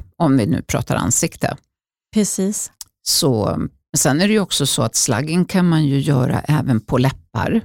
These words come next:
Speaker 1: Och då är det lite samma sak, då kan man ju använda samma peeling som man använder i ansiktet. Och sen lägga på sitt fuktserum och sen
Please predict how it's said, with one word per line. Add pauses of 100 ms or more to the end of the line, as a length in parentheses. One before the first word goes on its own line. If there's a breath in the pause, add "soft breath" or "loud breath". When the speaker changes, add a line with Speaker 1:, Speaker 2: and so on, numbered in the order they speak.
(420)
Speaker 1:
Och
då
är
det
lite
samma
sak,
då
kan
man
ju
använda
samma
peeling
som
man
använder
i
ansiktet. (500 loud breath)
Och
sen
lägga
på
sitt
fuktserum (240)
och
sen